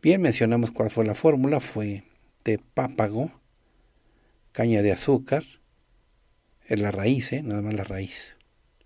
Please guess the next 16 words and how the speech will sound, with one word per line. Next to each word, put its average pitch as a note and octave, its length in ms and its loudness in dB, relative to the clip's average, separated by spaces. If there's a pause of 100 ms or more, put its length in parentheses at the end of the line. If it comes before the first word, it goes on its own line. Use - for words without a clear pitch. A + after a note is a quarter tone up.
(220)
algas G#2+ 340 0
garneri, G#2+ 680 -2 (720)
estafiate, B2 720 0
hojas A2 240 0
de G#2 80 2
guayabo. G#2+ 580 0 (920)
Ah, C3+ 100 0
primero D3 340 2
fue C#3 400 0
aguardi-, G#2+ 480 2
aguardientillo, G2+ 680 0
voy C3+ 100 0
a - 20 -2
mencionar A2 320 -4
otra G2 180 -6
vez. - 280 -10